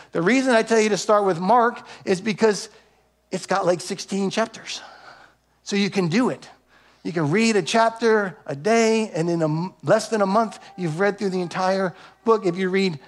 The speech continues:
half a chapter a day, in one month, you've pretty much read through the whole book of Mark. So start with Mark. Mark is a great one to start with. When you finish Mark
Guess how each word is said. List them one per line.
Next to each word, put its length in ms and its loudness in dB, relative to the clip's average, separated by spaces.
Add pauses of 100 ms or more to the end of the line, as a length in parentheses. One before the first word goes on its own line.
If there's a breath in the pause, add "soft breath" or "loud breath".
half 280 0
a 80 0
chapter 480 2
a 80 0
day, 360 0 (200 loud breath)
in 220 -2
one 180 4
month, 320 0
you've 160 -6 (360)
pretty 180 -2
much 260 0
read 220 -2
through 140 -4
the 100 -2
whole 320 -4 (340 loud breath)
book 260 -2 (300 soft breath)
of 160 -8
Mark. 300 -2 (460)
So 160 -10
start 320 0
with 120 2
Mark. 280 2 (380 loud breath)
Mark 280 2
is 80 -2
a 80 0
great 320 0
one 160 2
to 80 0
start 240 2
with. 100 4
When 140 2
you 100 2
finish 400 2
Mark 440 2